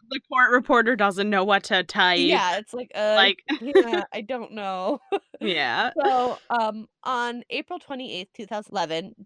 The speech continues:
Speaker 2: Dew was served with a court order preventing him from disposing of his assets, which is what he was furious about. So, ninety-seven thousand dollars had to be paid, and he didn't have the money. So instead of him selling, I guess,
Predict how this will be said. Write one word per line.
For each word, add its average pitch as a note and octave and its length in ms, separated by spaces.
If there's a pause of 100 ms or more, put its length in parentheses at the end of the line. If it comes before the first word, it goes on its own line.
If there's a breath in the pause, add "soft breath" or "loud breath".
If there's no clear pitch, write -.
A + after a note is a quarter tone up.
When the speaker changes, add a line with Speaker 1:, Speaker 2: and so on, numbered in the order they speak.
Speaker 2:
Dew D4+ 260
was D#4+ 160
served A#3 540
with B3+ 100
a C4 80
court - 320
order F3+ 320
preventing G#3+ 540
him F#3 360
from F#3 240
disposing G3+ 680
of A3+ 120
his B3 260
assets, A#3 560 (340)
which B3 180
is A#3 140
what G#3+ 160
he G3+ 80
was G3 160
furious D#3 380
about. - 280
So, G3+ 600
ninety-seven A3 600
thousand F#3 340
dollars E3+ 340 (140)
had F3+ 240
to E3+ 40
be D#3+ 140
paid, E3+ 560
and F#3+ 100
he F#3+ 140
didn't F#3 220
have F3 180
the E3 80
money. F#3 500
So A#3+ 220
instead A#3 360
of A3+ 80
him A3+ 180
selling, G3 520
I F#3 120
guess, E3 560